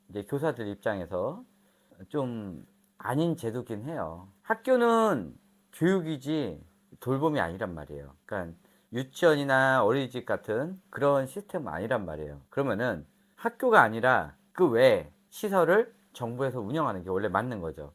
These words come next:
근데 그렇게 하기에는 또 너무 많은 또 재정 투입이 되고, 원래 있는 학교에서 하는 게 좋은가? 그런 것도 좀 생각을 해봐야 되는 입장인데, 너무 급작스럽게 나왔다는 거예요. 각 학교에서 하게 되면은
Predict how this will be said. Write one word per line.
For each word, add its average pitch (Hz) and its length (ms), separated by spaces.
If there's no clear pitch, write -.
근데 160 120
그렇게 185 260
하기에는 165 560
또 147 180
너무 113 180
많은 117 560
또 87 500
재정 117 320
투입이 160 300
되고, 92 520
원래 170 260
있는 147 160
학교에서 196 480
하는 160 280
게 117 580
좋은가? 127 420
그런 127 180
것도 117 160
좀 104 140
생각을 156 340
해봐야 131 260
되는 85 300
입장인데, 90 600
너무 208 280
급작스럽게 185 720
나왔다는 98 500
거예요. 76 300
각 196 180
학교에서 214 540
하게 202 180
되면은 117 640